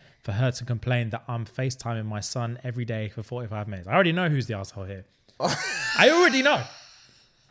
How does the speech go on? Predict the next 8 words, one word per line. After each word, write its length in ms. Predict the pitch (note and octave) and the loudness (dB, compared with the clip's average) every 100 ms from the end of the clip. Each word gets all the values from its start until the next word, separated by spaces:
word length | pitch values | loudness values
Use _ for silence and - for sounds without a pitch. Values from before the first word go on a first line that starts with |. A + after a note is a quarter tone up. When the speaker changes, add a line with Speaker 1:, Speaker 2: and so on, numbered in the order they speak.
| _ - | _ 2
Speaker 1:
So, 220 | E3 C#3 - _ - C#3+ - | 2 2 -2 _ -18 -16 -2
Speaker 2:
Read 240 | E3+ C#4 | 0 2
it 80 | B2 | 0
again. 280 | A#2+ A#2 - - _ _ _ _ D#3 | 2 0 -2 -10 _ _ _ _ -4
Speaker 1:
"Am 180 | E3+ | 0
I 100 | G3+ | 2
the 100 | F#3+ | 4
arsehole 520 | G3 D#3 - B2 F3+ | 4 4 2 0 0